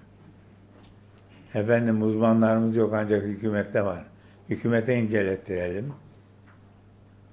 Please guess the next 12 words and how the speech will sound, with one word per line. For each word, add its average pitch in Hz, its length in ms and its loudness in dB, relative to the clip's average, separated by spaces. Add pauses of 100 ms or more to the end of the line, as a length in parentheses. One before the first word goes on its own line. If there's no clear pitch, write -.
(140)
Hükümete 113 560 2
gönderdik. 101 760 -2 (600)
Bakanlara 107 600 0
havale 92 380 -2
ettik. 113 400 -6 (500)
Ve 104 160 2
meseleyi 101 580 -4
kapattık 101 580 -4
çünkü 104 240 -4
hepsi 98 220 -6
anayasaya 95 480 -6
aykırıydı. 87 540 -8